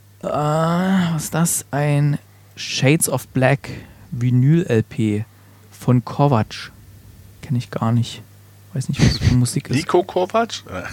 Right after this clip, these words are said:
Speaker 1: Nee, Kovac. Hm. Ja, kann ja derjenige oder diejenige, die das bestellt hat, mal sagen, was das ungefähr für eine Richtung ist.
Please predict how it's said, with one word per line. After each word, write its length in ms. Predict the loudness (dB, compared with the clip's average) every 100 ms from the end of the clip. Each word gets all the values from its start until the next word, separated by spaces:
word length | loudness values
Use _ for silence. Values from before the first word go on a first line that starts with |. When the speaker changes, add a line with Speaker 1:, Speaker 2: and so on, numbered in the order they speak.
| -2
Speaker 1:
Nee, 420 | 2 4 6 4 0
Kovac. 400 | 0 2 2 0 -4 -10 -10 -10 -14 -16 -16 -20 -20 -20 -20 -20 -20 -20 -20 -20 -20 -20 -14 -2
Hm. 340 | 2 2 0 -6 _ _ _ _ _ -20 _ _ -20 -20 _ _ -20 -20 -20 -14 -2
Ja, 260 | 0 0 -4 -4
kann 160 | 0
ja 220 | 2 0 -4 _ _ _ -20 -16 0
derjenige 340 | 2 4 2
oder 120 | 0
diejenige, 580 | 0 2 4 4 4 2 -2
die 120 | -8
das 160 | -10 -14
bestellt 320 | -8 -6 -6
hat, 100 | -6
mal 100 | -4
sagen, 220 | -2 -2
was 140 | -4 -8
das 100 | -6
ungefähr 300 | -6 -6 -4
für 80 |
eine 140 | -4 -2
Richtung 260 | -2 -2
ist. 180 | -4 -6